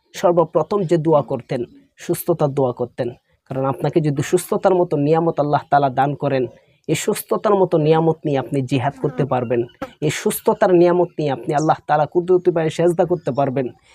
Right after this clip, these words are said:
এই সুস্থতার নিয়া-, নিয়ামত নিয়ে যে কোনো ইবাদত আপনি ইচ্ছা আল্লাহ তাআলার শানে আদায় করতে পারবেন। আর যদি সুস্থই আপনি না থাকেন, তাহলে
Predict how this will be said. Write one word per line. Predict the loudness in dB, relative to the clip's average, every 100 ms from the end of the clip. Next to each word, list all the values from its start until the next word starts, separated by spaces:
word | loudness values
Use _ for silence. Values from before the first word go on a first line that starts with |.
| _
এই | 2
সুস্থতার | 2 -2 0 0 4 4
নিয়া-, | 6 6 6 2 0
নিয়ামত | 4 4 4 0 0
নিয়ে | 0 0 -2 _ _ -4
যে | 2 2 2
কোনো | 0
ইবাদত | 2 2 -2 -4 -6
আপনি | -6 -4 -6
ইচ্ছা | -8 0 0 0 _ _ _
আল্লাহ | 0 0 0 0
তাআলার | 2 2 -2
শানে | -4 -2 -2 -2 _ _ _ _ -2
আদায় | 0 0
করতে | -2 -4 -4
পারবেন। | -4 -4 -4 -6 -6 _ _ _ _ -6
আর | -4
যদি | -4 -6
সুস্থই | -2 -2 -2 -4 4 6
আপনি | 6 2 0
না | 0
থাকেন, | -2 -8 -8 -12 -16 _ _ _
তাহলে | -4 -2 -2